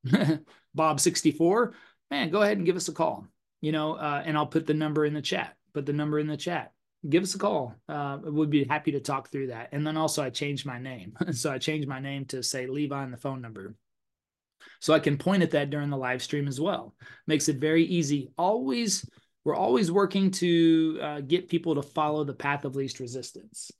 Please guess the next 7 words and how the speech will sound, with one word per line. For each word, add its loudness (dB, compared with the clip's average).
which 6
that 0
is 2
to, 0
uh, -10
you 0
know, -4